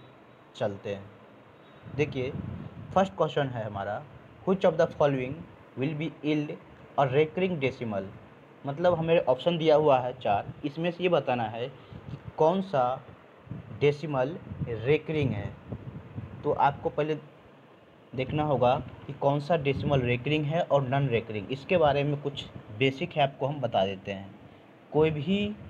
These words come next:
decimal या कोई भी number अगर पी वाई क्यू के form में होगा, recurring कब होगा और नॉन रेकरिंग कब होगा,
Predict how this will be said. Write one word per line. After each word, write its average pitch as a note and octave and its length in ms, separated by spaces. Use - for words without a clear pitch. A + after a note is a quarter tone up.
decimal C#3 560
या C3 100
कोई D3 240
भी F3 280
number D3 420
अगर C3 200
पी E3+ 220
वाई E3+ 160
क्यू E3 240
के D3 140
form G#2 220
में G#2 120
होगा, G2 300
recurring D#3+ 540
कब F3+ 200
होगा F3+ 260
और C3+ 100
नॉन D3 260
रेकरिंग B2+ 380
कब G2 220
होगा, G2 220